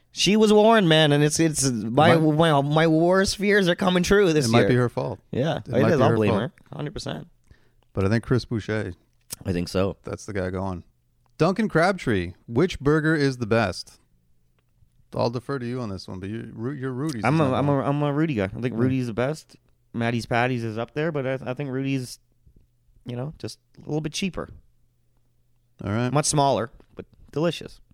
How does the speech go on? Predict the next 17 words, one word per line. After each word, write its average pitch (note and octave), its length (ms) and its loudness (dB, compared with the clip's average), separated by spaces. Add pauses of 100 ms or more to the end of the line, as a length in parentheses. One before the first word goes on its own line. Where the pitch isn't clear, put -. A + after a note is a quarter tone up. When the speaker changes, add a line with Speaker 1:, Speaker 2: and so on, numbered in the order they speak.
(840)
Speaker 2:
We A#2+ 100 0
will D3 180 2
be C3+ 120 -2
getting B2+ 240 -4
to G#2+ 100 -10
the A2 60 -8
burger G2+ 480 -4 (1120)
Speaker 1:
Yeah, D#3 260 2
po-, G#2+ 80 -2
Speaker 2:
rankings. G2+ 420 -2
Speaker 1:
possibly F#3 360 0
next F3+ 260 -2
week. E3 220 0
We C3 80 0
might, D#3+ 200 0
we D3+ 120 -4
might, D#3+ 220 0